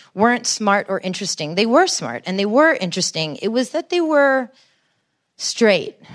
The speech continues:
really. And, and, and not just straight as in straight, but straight as in straight-laced. Where were, where were all the gay people at business school? I, I was convinced that if I could find my fellow homosexuals, I would feel more comfortable in this setting,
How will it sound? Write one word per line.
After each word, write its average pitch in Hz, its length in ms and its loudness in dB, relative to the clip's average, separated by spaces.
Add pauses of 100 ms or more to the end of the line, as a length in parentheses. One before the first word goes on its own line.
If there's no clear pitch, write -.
(200)
really. 165 480 4 (200)
And, 262 220 -2
and, 269 340 -2
and 269 220 -2
not 294 240 4
just 330 240 2
straight 269 320 2
as 277 180 2
in 262 140 2
straight, 208 460 2
but 233 140 -4
straight 220 420 2
as 202 160 -2
in 196 240 -4
straight-laced. 226 1040 0 (840)
Where 220 200 4
were, 359 240 2
where 254 220 2
were 285 100 2
all 254 160 2
the 240 80 -4
gay 196 220 -2
people 160 500 -10
at 170 160 -2
business 156 340 -2
school? 151 480 -8 (120)
I, 185 360 2
I 196 140 2
was 196 200 -6
convinced 285 580 0
that 214 100 2
if 202 140 -2
I 185 80 2
could 185 180 -8
find 226 380 0
my 185 100 -2
fellow 214 360 4
homosexuals, 185 760 -2
I 139 80 0
would 180 160 -4
feel 208 160 -4
more 196 160 -2
comfortable 170 680 -2
in 160 160 -6
this 165 100 -8
setting, 180 500 0